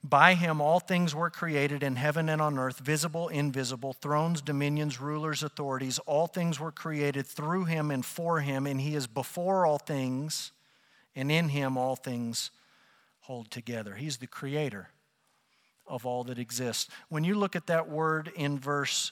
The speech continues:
fifteen, he is the firstborn of all creation. There's a lot of confusion about that word. In fact, I read a State of Theology study,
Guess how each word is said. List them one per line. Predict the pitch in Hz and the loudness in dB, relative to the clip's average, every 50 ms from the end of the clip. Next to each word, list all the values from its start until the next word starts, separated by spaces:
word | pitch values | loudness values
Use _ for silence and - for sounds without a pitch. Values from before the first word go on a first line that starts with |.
| - - | -8 -8
fifteen, | - 156 143 - - - - 147 135 120 117 | -6 -6 -6 -4 -6 -6 -4 -4 -2 -2 -4
he | 113 - - 160 143 139 | -6 -6 -6 -4 -2 -2
is | 131 117 120 | -4 -4 -6
the | 127 123 | -8 -10
firstborn | - - - 156 151 143 - - - 123 123 117 110 104 98 95 95 - _ _ _ _ _ _ _ _ _ _ _ _ _ _ _ _ _ _ - | -8 -4 -2 -2 0 0 -2 -4 -6 -8 -12 -12 -10 -12 -12 -14 -18 -20 _ _ _ _ _ _ _ _ _ _ _ _ _ _ _ _ _ _ -12
of | - 123 113 | -10 -8 -4
all | 131 127 127 123 | -2 -2 -2 -4
creation. | - - - 131 127 123 117 113 - - - 104 98 101 _ _ _ _ _ _ _ _ _ _ _ _ _ _ _ - | -6 -8 -8 -6 -4 -4 -4 -4 -4 -6 -8 -8 -12 -16 _ _ _ _ _ _ _ _ _ _ _ _ _ _ _ -8
There's | - 156 | -2 4
a | 170 | 6
lot | 180 185 | 6 6
of | 190 - | 6 4
confusion | 196 190 160 - 180 175 151 143 139 131 | 0 -2 -2 -2 -2 -2 -2 -2 -2 0
about | 117 131 127 123 - | 2 2 0 0 0
that | 143 127 120 135 | -2 -4 -4 -4
word. | 127 123 113 104 104 110 _ _ _ _ _ _ _ _ _ _ _ _ _ _ _ | -6 -8 -8 -8 -12 -16 _ _ _ _ _ _ _ _ _ _ _ _ _ _ _
In | - - | -4 2
fact, | - 165 156 - 180 | 4 4 4 6 6
I | 175 | 4
read | 175 170 180 175 | 4 6 4 2
a | 160 151 | 4 2
State | - - - 170 170 170 170 | 2 2 2 2 2 2 2
of | 156 - | -2 -2
Theology | - 156 151 147 143 156 160 156 151 139 143 143 131 | -2 2 6 8 8 8 8 6 2 -2 -2 -2 0
study, | - - - - 160 151 143 131 120 113 - | 0 0 0 2 2 2 2 0 -2 -6 -8